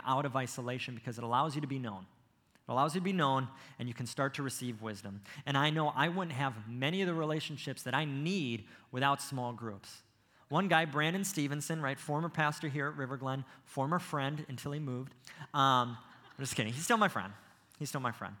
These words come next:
Um, but we didn't, we, our relationship didn't start when I started working here.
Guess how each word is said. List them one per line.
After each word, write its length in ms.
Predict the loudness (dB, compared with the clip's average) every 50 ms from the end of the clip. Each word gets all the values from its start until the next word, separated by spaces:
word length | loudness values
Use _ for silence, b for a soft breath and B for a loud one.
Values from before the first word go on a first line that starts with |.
| B -10 -10 -4 B
Um, 420 | 6 8 8 10 8 6 4 0 -8 -10 B B B B B B B B B _
but 120 | 2 4
we 160 | 6 8 8 8
didn't, 320 | 8 6 2 0 -2 0
we, 280 | 2 2 2 2 2 -2 -6 -12 -14 -16 -20 -20 -6 4
our 160 | 8 8 8
relationship 600 | 8 8 6 6 4 4 2 0 2 2 2 0 2
didn't 200 | 0 0 0 0
start 500 | -4 -6 -6 0 4 4 4 6 4 2 -2 -10 -10 -4
when 140 | 0 2 2
I 100 | 2 0
started 300 | 0 -2 -2 -2 -2 -2
working 480 | 0 0 0 0 0 0 -4 -4 -4 -6
here. 240 | -8 -8 -8 -10